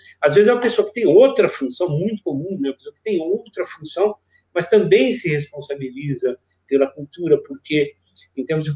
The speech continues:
de políticas públicas culturais, naquela, naquele município, ele só tem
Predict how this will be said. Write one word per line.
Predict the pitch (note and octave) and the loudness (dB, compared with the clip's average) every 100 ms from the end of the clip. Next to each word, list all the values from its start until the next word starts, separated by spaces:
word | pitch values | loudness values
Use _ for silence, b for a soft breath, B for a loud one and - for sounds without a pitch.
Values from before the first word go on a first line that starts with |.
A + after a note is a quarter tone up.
| - | -8
de | - C3+ - | -6 -6 -4
políticas | C#3+ D3+ - C#3 | -2 -2 0 -2
públicas | - E3 D3 B2 B2+ | -2 -6 -6 -4 -8
culturais, | - C#3 - B2+ E3 A3 C#3 | -10 -16 0 2 4 4 2
naquela, | B2 - C#3+ - | -2 -2 -2 -2
naquele | - C#3 C#3 | -6 -4 0
município, | C#3+ D#3 - E3 E3+ A#3+ _ _ _ | 0 -4 -8 -10 -8 -12 _ _ _
ele | - G3 | 0 0
só | G#3 A#3+ A#3+ | 2 0 2
tem | F#3+ E3 A3 A#3 B2 - | 2 4 2 2 -2 -4